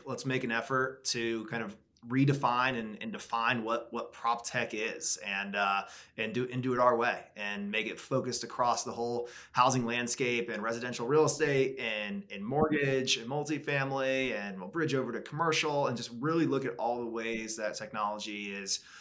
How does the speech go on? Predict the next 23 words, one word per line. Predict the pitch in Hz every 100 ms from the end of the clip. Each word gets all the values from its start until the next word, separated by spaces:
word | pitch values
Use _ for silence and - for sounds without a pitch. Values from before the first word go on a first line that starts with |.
| - - - -
improving | 131 - 165 160 135
real | 135 143
estate | 139 139 135 139 -
for |
the | 120
better, | 135 147 143
making | 120 123
it |
a | 113
more | 117 117
efficient | - - 127 - 123 -
asset | 117 113 123 -
class, | 120 117 113 113 -
a | 95
better | 113 113 113 107 -
place | 123 113 110
for | - 101
folks | - 113 107 -
to, | 113 107 104
to | -
work | 101 107 107
and | 107 101
live. | 104 104 104 104